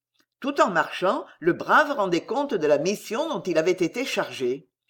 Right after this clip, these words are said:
Et il faut croire que les nouvelles qu'il apportait étaient jugées excellentes par Pardaillan et par Valvert, qui paraissaient au courant, car tous les deux montraient des visages épanouis, avec des yeux pétillants de malice,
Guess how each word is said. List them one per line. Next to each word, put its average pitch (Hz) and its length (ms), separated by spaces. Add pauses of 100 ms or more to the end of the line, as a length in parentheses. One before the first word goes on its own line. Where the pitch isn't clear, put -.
(200)
Et 214 80
il 302 140
faut 285 160
croire 269 340
que 175 80
les 151 120
nouvelles 220 400
qu'il 165 180
apportait 226 600 (200)
étaient 160 320
jugées 226 440
excellentes 208 760
par - 180
Pardaillan 240 640
et 156 80
par 143 220
Valvert, 185 540 (200)
qui 143 140
paraissaient 240 500
au 143 60
courant, 143 540 (240)
car - 220
tous 285 140
les 214 140
deux 190 180
montraient 185 380
des 170 100
visages 208 480
épanouis, 170 840 (380)
avec 190 240
des 330 260
yeux 285 220
pétillants 240 420
de 156 100
malice, 151 640